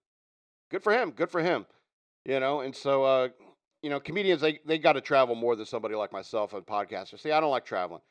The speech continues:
You know, I, I did, I did too much of it in the Navy, and <laughs> got it out of my,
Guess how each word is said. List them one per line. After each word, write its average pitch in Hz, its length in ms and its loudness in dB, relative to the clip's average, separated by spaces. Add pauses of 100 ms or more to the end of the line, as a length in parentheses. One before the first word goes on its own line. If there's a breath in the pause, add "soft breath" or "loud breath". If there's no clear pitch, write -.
(280 soft breath)
You 117 100 -8
know, 110 80 -6
I, 110 300 -4
I 113 80 -8
did, 117 180 -6
I 117 100 0
did 117 280 -6
too 127 120 -12
much 120 180 -6
of 110 120 -8
it 98 80 -6
in 90 40 -16
the 101 80 -10
Navy, 113 380 -4
and 104 100 -8 (200)
<laughs> 135 180 -18
got 120 160 -4
it 110 100 -6
out 104 120 -4
of 98 40 -16
my, 98 180 -8